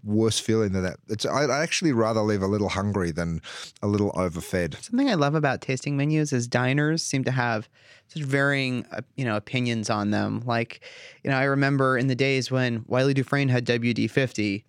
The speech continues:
Speaker 2: that was the ultimate, like, my mind was blown, or I had to go eat a slice of pizza around the corner when it was done,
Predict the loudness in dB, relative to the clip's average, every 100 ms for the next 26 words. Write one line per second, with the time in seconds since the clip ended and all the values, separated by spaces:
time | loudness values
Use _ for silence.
0 | _ 0 0 0 0 0 0 0 0 2
1 | 0 -2 -12 -20 _ -2 2 4 4 4
2 | 4 2 2 2 4 2 0 0 0 2
3 | 2 2 -2 -6 _ 0 2 4 2 2
4 | 2 0 0 0 0 0 -2 0 0 0
5 | -2 -2 0 0 -2 -2 -4 0 0 0
6 | -4 -8